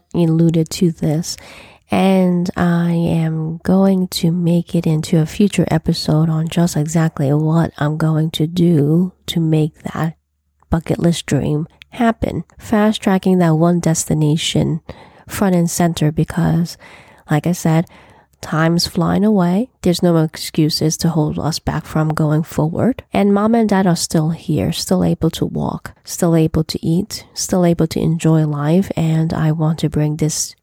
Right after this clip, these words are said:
for them, for us. Now, the only thing really, you already know, that is stopping us from moving forward on this one is, of course, cash. So that's a goal for us now, that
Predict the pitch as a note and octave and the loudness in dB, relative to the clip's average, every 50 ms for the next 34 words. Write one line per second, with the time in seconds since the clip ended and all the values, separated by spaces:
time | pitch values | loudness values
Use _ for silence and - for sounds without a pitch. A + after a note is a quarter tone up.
0 | _ - - - D3 C#3+ C#3 - - F2+ - - - - - _ - - - E3+ | _ -6 -2 0 0 0 0 -2 -2 -2 -2 -4 -6 -10 -14 _ -14 -4 -2 -2
1 | D3 - - - C3+ - - - - - - - - _ - C#3 C#3+ C3+ A2+ G#2+ | 0 0 -2 -4 -6 -6 -8 -10 -10 -12 -12 -12 -12 _ -4 -4 -2 -2 -2 -4
2 | D3 D#3+ - _ - - - D#3 D3+ D#3 D#3 D#3 E3 - - F3 D#3 C#3 D3 D#3 | -6 -6 -10 _ -6 -2 0 2 2 2 2 0 -2 -2 -2 -2 -2 0 -2 -4
3 | E3+ E3+ E3+ F3 F3+ F3 E3 D3 C3 C#3 D#3 F3 E3+ - _ - - D#3+ D3+ D3+ | -6 -2 0 2 2 2 2 2 0 0 0 -2 -4 -6 _ 0 0 2 2 0
4 | D3 B2 G2 E2+ F2 D2+ D#2+ - - - - D#3+ D#3 E3+ F3 E3 D#3+ D#3+ D#3 D#3 | -2 -2 -4 -6 -6 -6 -6 -6 -6 -2 0 0 2 2 2 2 2 2 2 2
5 | D3 D#3 E3+ - - _ _ - - - - - G3 F#3 G3 - - F3+ E3+ E3 | 0 0 -4 -8 -12 _ _ -12 -10 -8 -4 -2 0 0 0 2 0 2 2 2
6 | D#3 E3 - - C#3+ - - D#3+ D#3 D3+ D3+ D#3 D#3 D#3+ D#3 D#3 D3 C#3+ D#3 - | 2 0 -2 -6 -6 -2 -2 0 0 0 0 2 2 2 2 2 0 -2 -4 -4
7 | - - F#3 F3 E3 E3 D3+ C3+ C#3 C#3 C#3 E3 E3 E3+ - - - D3+ D3 C3 | -2 0 2 2 2 2 0 -2 -2 -2 -2 -2 -2 -2 -2 -4 -4 -2 -2 -2
8 | C3 C3+ - - - - - - C#3+ C#3+ F3 - - - - D2+ C#2+ - A3+ - | -2 -2 -2 -4 -6 -6 -4 -4 -2 -2 -2 -4 -6 -10 -10 -8 -4 -4 -4 -4
9 | - - - _ - - - D#3 D#3+ D#3+ E3 - - D3 - - F3 D#3+ D3 D3 | -6 -10 -14 _ -6 -2 -2 0 0 0 0 0 -2 -4 -2 0 0 2 2 2
10 | D#3 E3 - - A#2+ B2+ C#3 D#3 - - - C3 B2+ B2+ G#2 - F#3+ - _ _ | 0 -2 -2 -2 -2 -2 -2 -4 -4 -6 -6 -6 -4 -4 -6 -6 -8 -10 _ _
11 | - D#3 E3 D#3+ D#3+ D#3+ D#3+ D#3 D3+ D3+ | -6 -2 0 2 2 2 2 2 0 0